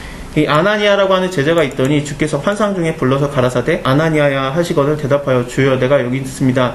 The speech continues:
그래서 그럼 사울을 만나는 거랑 비슷하죠. 이렇게 "내가 여기 있습니다. 주여, 누구이십니까?" 뭐 이런 것처럼.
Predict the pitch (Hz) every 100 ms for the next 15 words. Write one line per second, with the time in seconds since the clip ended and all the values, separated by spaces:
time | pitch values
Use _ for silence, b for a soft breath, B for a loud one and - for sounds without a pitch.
0 | B B B 151 143 - - - 143 131
1 | - 294 302 240 165 180 175 156 151 147
2 | 135 - 131 127 120 - - - - 131
3 | 123 131 147 123 123 131 127 117 - 131
4 | 127 131 131 131 120 117 113 127 135 127
5 | 123 110 135